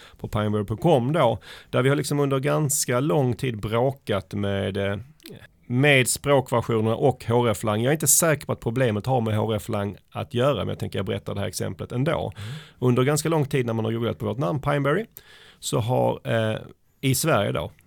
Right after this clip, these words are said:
Speaker 1: det är ju det viktiga, att man googlar från Sverige så har den engelska startsidan visats upp och så har sitelinksen under varit till svenska sidor. Så det har sett väldigt konstigt ut. Det är klart att vi vill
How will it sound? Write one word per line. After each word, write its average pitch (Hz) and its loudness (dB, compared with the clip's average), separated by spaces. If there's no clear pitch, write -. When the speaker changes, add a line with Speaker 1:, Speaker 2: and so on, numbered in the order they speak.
Speaker 1:
det 127 -6
är 123 -2
ju 110 -4
det 104 -6
viktiga, 98 -6
att 95 -10
man 113 -2
googlar 131 0
från 156 0
Sverige 104 0
så - -4
har 110 -2
den 117 -4
engelska 113 0
startsidan 101 -2
visats 107 -4
upp 190 -2
och 120 -2
så - -2
har 113 -2
sitelinksen 131 -4
under 104 0
varit 98 -6
till 101 -6
svenska 104 -4
sidor. 147 -2
Så - -20
det - -8
har 135 -4
sett 131 -4
väldigt 110 -4
konstigt - -8
ut. 80 -8
Det 127 -6
är 123 -6
klart 131 -4
att 107 -6
vi 117 2
vill 101 -4